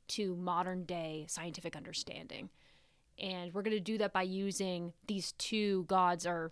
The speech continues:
one god and anti-god, to sort of do that. But before we get into that, I just want to remind you all, if you have any source material or any recommendations for topics, you can always email stuff to smoke and shadow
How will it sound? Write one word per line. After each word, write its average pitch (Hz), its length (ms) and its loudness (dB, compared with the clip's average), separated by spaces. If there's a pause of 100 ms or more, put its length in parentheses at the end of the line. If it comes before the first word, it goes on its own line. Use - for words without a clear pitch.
(120)
one 202 220 4
god 185 200 6
and 165 140 -4
anti-god, 170 680 -2 (240)
to - 80 -8
sort 175 220 -4
of - 160 -12
do 120 160 -6
that. - 260 -10 (1120)
But 196 160 -4 (120)
before 208 380 -2
we 202 120 0
get 196 180 -2
into 269 240 0
that, 277 340 -2 (120)
I 185 160 0
just - 400 -8
want 175 220 -6 (100)
to 170 140 -6
remind 208 320 0
you 220 100 0
all, 220 160 2
if 190 140 -6
you 180 60 0
have 175 180 -4
any 254 420 0 (460)
source 302 280 -2
material 285 600 2
or 190 260 0
any 220 240 0
recommendations 185 680 -2
for 156 100 -12
topics, - 880 -2
you 196 140 -6
can 190 160 -6
always 190 840 -2
email 202 380 -2
stuff 185 440 -4
to 185 220 -2
smoke 202 320 -4
and 175 140 -4
shadow 147 340 -6